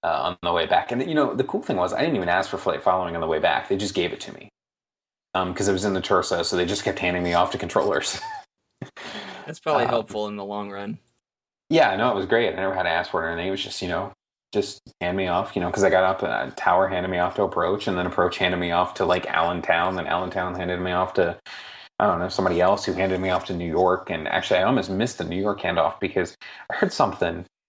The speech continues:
Speaker 1: and I was like, "That can't be right. I'm going south. Like, why would they hand me off to New York?"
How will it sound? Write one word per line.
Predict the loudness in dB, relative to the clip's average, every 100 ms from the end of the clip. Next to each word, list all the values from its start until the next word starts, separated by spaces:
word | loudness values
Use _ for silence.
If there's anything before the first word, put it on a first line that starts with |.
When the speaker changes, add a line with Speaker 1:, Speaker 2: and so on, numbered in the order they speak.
| -2
Speaker 1:
and | 0
I |
was | 0
like, | -2
"That | 0 -2
can't | -2 -2
be | -2
right. | -4 -6 -8 -14 _ _ _
I'm | -2 0
going | 2 0
south. | 0 0 0 -2 -10 -6 0
Like, | 0 0
why | 0
would | 0
they |
hand | 0 0
me | -2
off | -2
to | -6 -10
New |
York?" | -6 -6 -8